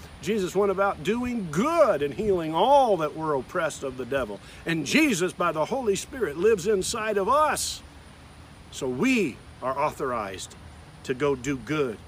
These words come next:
and to bring people into healing from oppression. Our world is an oppressed place today. It's a depressed place today. It's a fearful place today. And you have the power,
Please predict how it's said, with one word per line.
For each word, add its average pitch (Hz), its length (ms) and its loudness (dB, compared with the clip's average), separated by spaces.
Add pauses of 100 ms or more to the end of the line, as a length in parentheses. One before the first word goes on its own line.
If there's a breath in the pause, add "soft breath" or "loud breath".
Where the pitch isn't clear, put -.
(180 loud breath)
and 143 140 -10
to 127 80 -10
bring 160 360 0
people 156 360 -6
into 127 180 -2
healing 120 440 -6
from 117 200 -10
oppression. 113 640 -10 (440)
Our 160 140 -6
world 147 440 0
is 123 160 -2
an 139 80 -2
oppressed 147 680 -4
place 165 340 -6
today. 101 360 -12 (800)
It's - 140 -8
a 151 60 -6
depressed 139 760 -4 (120)
place 131 360 -4
today. 135 180 0
It's 147 120 0
a 208 80 2
fearful 220 600 0
place 139 380 -4
today. 123 440 -4 (280 loud breath)
And 143 160 -4
you 226 160 2
have 233 220 2
the 226 100 -6
power, 240 500 -2